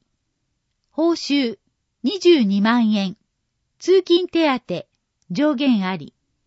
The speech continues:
健康保険、厚生年金、雇用保険あり。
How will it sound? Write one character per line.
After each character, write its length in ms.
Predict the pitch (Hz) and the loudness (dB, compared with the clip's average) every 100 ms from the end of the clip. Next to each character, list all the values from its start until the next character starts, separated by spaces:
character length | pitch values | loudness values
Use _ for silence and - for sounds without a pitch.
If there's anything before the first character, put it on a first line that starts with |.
| _ _ _ _ | _ _ _ _
健 200 | - 359 359 | -6 -6 -2
康 220 | 359 349 | 2 2
保 140 | 285 330 | 0 -4
険、 300 | 240 180 175 _ _ _ _ _ | -4 -6 -8 _ _ _ _ _
厚 180 | - 359 | 0 0
生 240 | 370 381 349 | 2 2 2
年 300 | 349 339 302 | 0 -2 -4
金、 400 | - 190 156 - _ | -4 -6 -6 -14 _
雇 180 | - 254 | 0 4
用 220 | 370 359 | 4 4
保 160 | 339 381 | 0 0
険 360 | 269 214 175 | 0 -2 -2
あ 80 | 208 | -4
り。 180 | 170 | -6